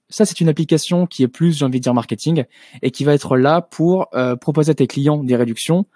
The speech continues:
en fonction du volume de produits qu'ils veulent acheter. C'est-à-dire que si tu as un produit qui est pas cher, donc, je sais pas, on va mettre un prix arbitraire qui est de quatorze euros quatre-vingt-dix-sept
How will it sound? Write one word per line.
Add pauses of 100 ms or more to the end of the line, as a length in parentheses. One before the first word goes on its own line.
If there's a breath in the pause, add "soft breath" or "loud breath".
(320 soft breath)
en
fonction
du
volume
de
produits
qu'ils
veulent
acheter. (420 soft breath)
C'est-à-dire
que
si
tu
as
un
produit
qui
est
pas
cher,
donc,
je
sais
pas,
on
va
mettre
un
prix
arbitraire
qui
est
de
quatorze
euros
quatre-vingt-dix-sept